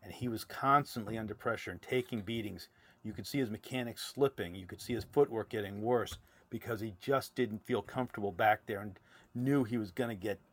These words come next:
take hits. So that's the thing,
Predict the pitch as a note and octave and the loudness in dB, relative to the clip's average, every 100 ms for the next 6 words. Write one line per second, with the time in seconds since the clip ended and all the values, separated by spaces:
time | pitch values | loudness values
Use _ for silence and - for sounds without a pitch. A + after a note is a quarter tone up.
0 | - A#2+ - C#3+ G2 - - - _ _ | -8 -6 -2 0 0 -4 -12 -14 _ _
1 | _ _ _ _ _ _ _ - B2 B2+ | _ _ _ _ _ _ _ 2 6 10
2 | C#3+ - - - C#3+ C3+ C3+ | 8 6 -8 0 4 4 2